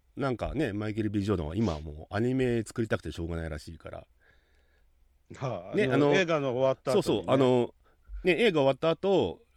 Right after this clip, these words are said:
Speaker 1: クリード新時代ってし-、あの、あ、あの、何、アルファベットで新時代って書く。
Speaker 2: ローマ字で新時代。
Speaker 1: そうそうそうそう。ありましたけど、あれ本当に作ったらしいですね。
Speaker 2: そうですね。
Speaker 1: あれはパイロットだけじゃなくて、
Speaker 2: あの、
Speaker 1: ちゃんとシリーズで作ってるって話を聞いて。まあ、確かに、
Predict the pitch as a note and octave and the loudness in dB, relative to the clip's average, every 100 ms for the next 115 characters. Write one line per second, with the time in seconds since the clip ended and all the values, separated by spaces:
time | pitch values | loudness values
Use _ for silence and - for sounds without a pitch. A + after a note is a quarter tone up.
0 | A2+ D#3 G3 D#3 G2+ E2+ F3+ F#3+ E3+ D#3+ | -10 -4 -2 0 -2 -2 0 2 2 2
1 | B2 F#2 - - - G2 A2 G2+ F2 _ | 2 -2 -10 -12 -12 -4 0 0 -2 _
2 | - C3 - - - G#2 G2+ F#2 G2+ D#2+ | -8 -8 -8 -18 -8 -4 -2 -2 -4 -6
3 | - A#2 B2 B2 - E2 D#2+ G#2 G2+ G#2+ | -6 -4 -2 -2 -4 -10 -6 -4 -4 -4
4 | - F#2+ E2 D#2 C#2+ - C#3 D3+ D#3 C#3+ | -6 -8 -8 -12 -12 -2 2 4 4 0
5 | B2+ C3+ B2 B2+ A#2 G2+ F2 E2+ C3+ F#2+ | -2 -8 -8 -6 -6 -6 -8 -10 -12 -14
6 | - _ _ - A2 A#2+ C3+ - F2 G2 | -20 _ _ -8 -2 -2 -2 -4 -6 -6
7 | E2 _ _ _ _ _ _ - G#3 A3+ | -8 _ _ _ _ _ _ 2 4 4
8 | C4+ B3+ A3+ A#3 G3+ G3+ F#3+ F#3+ F#2 E2 | 2 0 -2 -4 0 4 4 4 -2 -4
9 | F#2 G#2+ _ _ _ _ - D#3+ F3 F3+ | -8 -8 _ _ _ _ -2 2 4 4
10 | E3 F#3 F#3 F3 E3+ E3 D#3+ A#2 - G3+ | 4 6 6 4 2 2 4 0 0 0
11 | E3+ F#2+ D#3 D#3 - D#3 E3 F#2 F2 - | 0 0 -4 -4 -6 -2 -2 -2 -6 -8
12 | G#2+ - D#2+ D#2 - D#2 D#2 - - F#2 | -8 -8 -12 -14 -14 -12 -14 -16 -14 -6
13 | A2 - C#4 - C3+ G2 - | -4 0 -2 2 2 2 -2